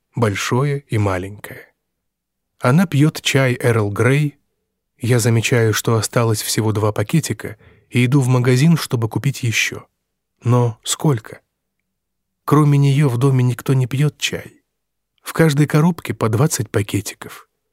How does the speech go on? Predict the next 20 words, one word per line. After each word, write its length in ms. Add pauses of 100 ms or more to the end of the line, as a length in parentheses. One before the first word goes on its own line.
(480)
Боюсь, 440
она 180
проживет 560
не 140
больше 340
нескольких 600
дней, 320 (680)
и 120
все 200
же 140
я 160
покупаю 600
две 280
коробки, 640 (280)
сорок 460
пакетиков. 720 (920)
Вдруг 300
тогда 300
случится 520
волшебство, 720